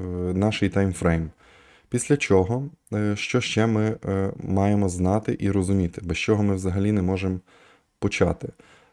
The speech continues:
Е, ми не можемо почати нашу торгівлю без розуміння, що таке кредитне плече. Е, кредитне плече — це є, е, можливість нам, е,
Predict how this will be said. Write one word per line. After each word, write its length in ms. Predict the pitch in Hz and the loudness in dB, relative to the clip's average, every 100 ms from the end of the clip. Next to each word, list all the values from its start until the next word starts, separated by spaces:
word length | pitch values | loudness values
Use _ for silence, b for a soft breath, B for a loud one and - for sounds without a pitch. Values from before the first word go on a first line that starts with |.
| b - | b -2
Е, 300 | 92 92 92 | 0 0 0
ми 280 | 92 139 | 2 2
не 100 | 160 | 2
можемо 340 | 117 120 113 101 | 2 0 0 -2
почати 600 | 98 - 107 110 110 95 | -4 -2 -2 -2 0 0
нашу 340 | 95 95 - | 0 -2 -4
торгівлю 500 | - 87 107 139 147 | -4 -2 0 0 -2
без 300 | 101 104 - | 2 0 2
розуміння, 580 | 95 90 90 113 123 110 | -2 0 0 0 0 -2
що 320 | - - 107 | -6 0 0
таке 480 | - 95 - 92 104 | 0 -4 -2 -2 -2
кредитне 580 | - 95 87 90 85 90 | -6 -2 0 0 0 -4
плече. 440 | 85 90 - 90 - _ b b b b b b b 101 | -2 -4 -4 -6 -6 _ b b b b b b b -2
Е, 160 | 95 | 0
кредитне 480 | 90 107 117 160 151 | 0 0 2 0 -2
плече — 600 | - 107 - 139 160 160 - | 0 -2 0 0 0 -2 -6
це 220 | - 110 | -2 2
є, 460 | 107 101 104 101 101 - - 95 | 2 2 0 2 -2 -8 -10 -4
е, 180 | 92 95 | -4 -2
можливість 720 | 101 98 101 110 98 87 - | -2 0 2 4 2 0 -2
нам, 440 | 98 113 135 135 - | -2 0 -2 -6 -6
е, 300 | - 98 98 | -4 -2 -2